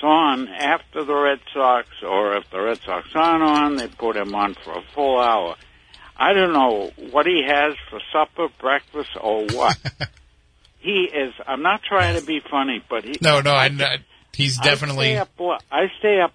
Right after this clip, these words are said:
Speaker 1: late at night, and if I can listen to Bo-, Bo-, Bohannon late at night, who is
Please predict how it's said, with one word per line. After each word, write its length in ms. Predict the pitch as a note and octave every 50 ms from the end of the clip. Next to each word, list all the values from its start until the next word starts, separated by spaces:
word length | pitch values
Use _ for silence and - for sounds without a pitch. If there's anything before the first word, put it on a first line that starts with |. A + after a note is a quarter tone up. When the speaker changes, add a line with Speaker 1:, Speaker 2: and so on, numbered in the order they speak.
| _ -
Speaker 1:
late 340 | E3 D#3+ D#3 D#3 C3 - _ -
at 260 | A#2 A2 - _ -
night, 280 | G#2+ G2+ F#2+ F#2+ F#2+ - -
and 160 | G#2+ G#2 G#2
if 180 | G2+ - -
I 160 | D3 D3+ E3 F#3
can 180 | - - E3+ E3+
listen 380 | D#3+ D#3 D3+ - - D#3 D3 C#3+
to 120 | C3+ C3+ C3 - _ _ _ _ _ _ -
Bo-, 180 | A#2+ A#2 B2 A2+ -
Bo-, 320 | - A#2+ A#2 A2 A2+ G#2 - - _ _ - -
Bohannon 680 | - A2 G2+ G2+ A#2 C3+ C#3 C#3 C3 A#2+ G2+ F#2+ F#2+ F2 - _ _ _ -
late 300 | G#2 A2+ A#2+ A#2+ A#2 A2
at 220 | G#2+ G#2 - - A2+
night, 240 | A#2+ A2 G2 G2 G2
who 160 | A2 A#2 G#2
is 60 | F#2+